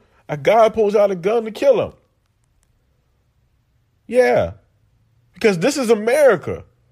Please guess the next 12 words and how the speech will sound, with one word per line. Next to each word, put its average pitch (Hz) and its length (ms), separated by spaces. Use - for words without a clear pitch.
<laughs> 117 80
This 285 200
is 339 80
Guava 214 400
Island. 226 600
You 190 140
can't 240 340
do 196 120
whatever 208 340
you 208 140
want 208 260
to. 262 380